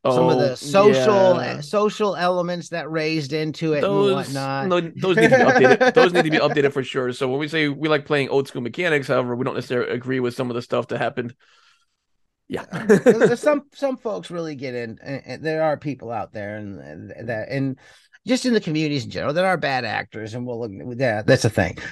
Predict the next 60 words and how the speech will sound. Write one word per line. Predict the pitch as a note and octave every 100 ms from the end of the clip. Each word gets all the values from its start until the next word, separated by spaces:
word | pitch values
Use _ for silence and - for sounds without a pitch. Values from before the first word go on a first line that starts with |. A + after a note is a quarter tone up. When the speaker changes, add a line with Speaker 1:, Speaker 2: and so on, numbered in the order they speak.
| -
Speaker 1:
But | - B3 -
I | A3
think | G#3+ C4+ A#3+
at | G#3
the | G3
end | A3+ A3+
of |
the | F#3
day, | C#3+ F#3 F3
like, | E3
when | D3
we're | F3
talking | G3 E3+
about | D3 C3
the |
games | A#2 B2+ C3 C3+ A2+
themselves | A2+ - C3+ A2+ G#2+ G#2+
and, |
like, | A2 G2+
what | G#2+ C#3+
is | C#3+ D3+ B2+
the | C3+
old | G2+ B2 A#2 G2+
school | - A2+ B2 C#3+ C3+ C3+ C3
of | B2 A2
games | G2+ G#2+ A2+ A2 A2 G#2+
and | A2
whatnot, | G2+ G#2 F#2+ G2 G2+ F#2 - - -
there's | B2+
been | C#3
so | - G3+ F3
many | D#3+
conflicts. | C3+ D3 D3+ D#3+ B2 B2+ A2+ - - - - - _
We've | - D#3+ F#3 E3+
seen | - B3+ A#3
the | F#3+
N | - F#3+
S | F#3 D#3+
R | E3 D#3 D#3 D3 C3+ A#2 -
rise | D3 C3 C3+ C3 C#3 A#2+
as | B2
kind | - C#3 B2+
of | A#2
a | A2
thing, | - G3 F3+ C#3 C3+ A#2+ F2
more | D3 C#3 D3
of | C3
a |
community, | B2+ C#3+ B2 B2+ D#3 E3+ C3+ B2
it | A2+
seems | - B2+ B2 A#2 G#2
to | A#2
be | A#2
the | A2
focus | G#2+ C#3+ B2+ A#2 A#2+ -
of | A2
the | G#2 F#2
N | A2
S | G2 F#2+
R, | - F2+ F2 G2